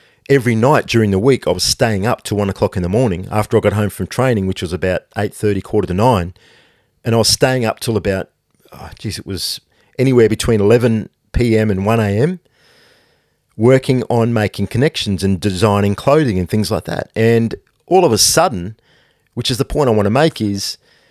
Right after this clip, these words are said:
I stopped being distracted. I stopped going out. I stopped partying. I stopped gaming. I stopped, not that I was a big gamer anyway, but, you know, I stopped going out chasing women and trying to get laid and jumping on, on, uh, dating apps and things like that. All of a sudden,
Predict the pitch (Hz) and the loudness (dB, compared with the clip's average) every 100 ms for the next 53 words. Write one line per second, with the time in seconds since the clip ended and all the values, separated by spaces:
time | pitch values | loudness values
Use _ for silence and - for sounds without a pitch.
0 | _ _ _ _ _ _ _ _ _ _ | _ _ _ _ _ _ _ _ _ _
1 | _ - 139 - 170 - 147 127 101 - | _ -2 0 2 0 0 0 2 2 -2
2 | - 156 - - - - 143 - 127 110 | 0 -2 -4 -8 -4 -2 0 2 2 2
3 | 120 82 80 - 135 - 127 139 123 90 | 0 -2 -2 0 -2 0 0 2 2 -2
4 | 82 - 123 - - 120 131 92 85 82 | -4 -2 -2 -2 -2 0 0 -2 -4 -6
5 | - 120 - - 143 107 98 92 85 85 | 0 0 0 -6 -4 -2 0 0 -4 -2
6 | 107 98 95 107 85 82 87 98 _ _ | -2 0 0 -2 -2 -4 -2 -4 _ _
7 | _ _ - 143 120 110 - 156 - 127 | _ _ -4 0 2 2 0 0 0 0
8 | 110 107 101 - 123 123 107 95 131 117 | 2 0 0 -2 -2 -2 -2 2 2 2
9 | 87 87 90 - - - 123 101 101 98 | 0 -4 -6 -10 -12 -4 -2 -2 -2 0
10 | 117 127 104 92 90 - _ _ _ _ | 2 2 2 0 -4 -8 _ _ _ _
11 | - 123 110 107 98 95 107 98 92 87 | -2 0 0 0 0 -2 -6 -6 -6 -8
12 | - 87 85 113 123 107 98 - - 95 | -12 -12 -2 0 2 0 -2 -4 -8 -4
13 | 104 98 82 113 110 - - 143 - 139 | -4 -4 -2 -2 0 -2 0 0 2 2
14 | 95 92 | 0 -10